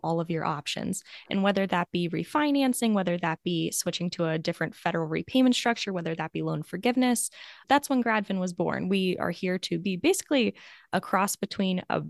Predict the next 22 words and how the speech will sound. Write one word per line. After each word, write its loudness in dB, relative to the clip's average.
brokerage 2
firm 0
and 2
a 2
consulting -2
firm -2
with -4
student 0
loans. -4
So, 0
um, 2
while 4
we 2
do -2
offer 0
a, -2
uh, -2
fifteen 0
lender 2
platform 2
to -2
refinance, -2